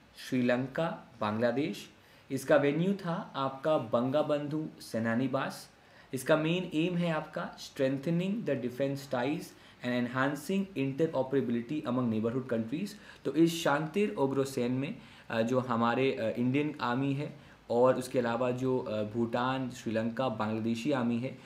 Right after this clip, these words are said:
उन्होंने भी, अ, दोस्तों आपका जो है वो participate किया, ठीक है। अ, इस particular, अ,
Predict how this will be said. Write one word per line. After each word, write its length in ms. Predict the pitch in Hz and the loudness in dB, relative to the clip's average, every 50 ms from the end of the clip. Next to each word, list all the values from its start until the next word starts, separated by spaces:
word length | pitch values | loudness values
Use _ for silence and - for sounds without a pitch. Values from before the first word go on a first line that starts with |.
| - - - - | -20 -10 -4 0
उन्होंने 400 | 127 127 131 131 127 127 127 127 | 2 4 4 4 6 6 4 4
भी, 240 | 127 147 147 123 - - - - - | 4 4 2 0 -2 -4 -10 -12 -4
अ, 120 | 110 117 | -2 0
दोस्तों 400 | 110 113 113 110 - - 120 113 | 0 0 0 -2 -2 -2 0 0
आपका 240 | 104 101 - - 113 | 0 0 0 0 -2
जो 140 | 107 107 107 | 0 -2 -2
है 140 | 107 113 110 | -2 -2 0
वो 120 | 113 117 | 0 -2
participate 500 | 113 - 101 101 101 - - 113 110 104 | -2 -2 -2 -4 -4 -4 -4 -4 -4 -2
किया, 240 | - 131 135 139 - - - - - - - - - - - - - - | -2 -2 -2 -2 -2 -6 -14 -20 -20 -20 -20 -20 -20 -20 -20 -20 -10 -6
ठीक 180 | - 120 - | -4 0 2
है। 280 | 156 170 - - - - - - - - | 0 0 0 -2 -12 -18 -20 -18 -8 0
अ, 200 | 123 127 127 131 156 | 4 4 4 6 6
इस 120 | 160 160 | 4 2
particular, 540 | - 160 143 143 147 143 - 170 185 190 190 | 2 2 0 0 0 -2 2 4 6 6 6
अ, 500 | - - 143 131 127 123 117 101 - - | 6 4 4 4 4 4 2 0 -4 -10